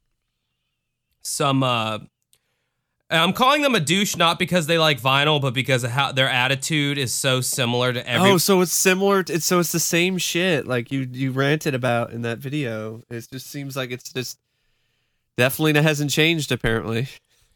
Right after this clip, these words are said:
Speaker 1: Well, they're just going off about how, like, like, they, they reposted this article that talking about how Best Buy is gonna stop selling C Ds, and they were,
Speaker 2: Yeah.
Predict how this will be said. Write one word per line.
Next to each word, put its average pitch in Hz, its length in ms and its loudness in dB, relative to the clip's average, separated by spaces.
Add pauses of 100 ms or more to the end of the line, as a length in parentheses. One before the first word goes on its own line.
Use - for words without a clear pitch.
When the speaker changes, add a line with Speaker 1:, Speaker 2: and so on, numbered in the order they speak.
(240)
Speaker 1:
Well, 233 260 4
they're 220 180 4
just 214 240 -2
going 226 320 4
off 214 300 2
about 156 400 2
how, 160 320 2
like, 160 340 0
like, 156 300 0
they, 175 220 4
they 160 280 0
reposted 202 640 -2
this 151 180 -2
article 151 720 0
that 135 460 -2
talking 165 380 2
about 143 160 2
how 135 160 2
Best 139 340 0
Buy 139 200 2
is 127 100 -2
gonna 135 160 -2
stop 135 340 -2
selling 131 340 -2
C 131 240 -4
Ds, 123 460 -2
and 131 180 -2
they 135 120 4
were, 135 100 6
Speaker 2:
Yeah. 127 240 4